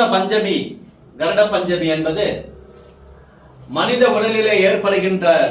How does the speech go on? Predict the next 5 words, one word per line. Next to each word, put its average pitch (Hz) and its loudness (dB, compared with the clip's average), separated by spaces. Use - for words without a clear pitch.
நோய்களை 214 2
எல்லாம் 175 -2
போக்கி 165 -4
நமக்கு 185 0
அருள்பாலிக்கின்ற 190 0